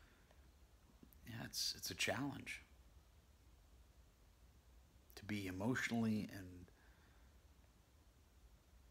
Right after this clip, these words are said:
to motion, to be emotionally involved and emotionally invested in other people's lives is, is a gift and a challenge at times.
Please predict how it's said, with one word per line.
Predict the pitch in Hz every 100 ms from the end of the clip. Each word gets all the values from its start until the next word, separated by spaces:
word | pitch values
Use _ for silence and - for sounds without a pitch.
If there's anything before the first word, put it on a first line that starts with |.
| - -
to | 101
motion, | 95 110 - 87
to | 90
be | 95
emotionally | 90 98 107 - 98
involved | 92 92 101 92 95 92
and | -
emotionally | 92 101 95 95 95
invested | 87 85 87 - - -
in | 90
other | - -
people's | 90 - 90
lives | - - - - - -
is, | - - - - - - - - - 95
is | 92
a |
gift | 87 95 - - - - - - - - - - - - - - -
and | 90 87 85 -
a | -
challenge | 98 117 117 - - -
at | -
times. | 90 80 - -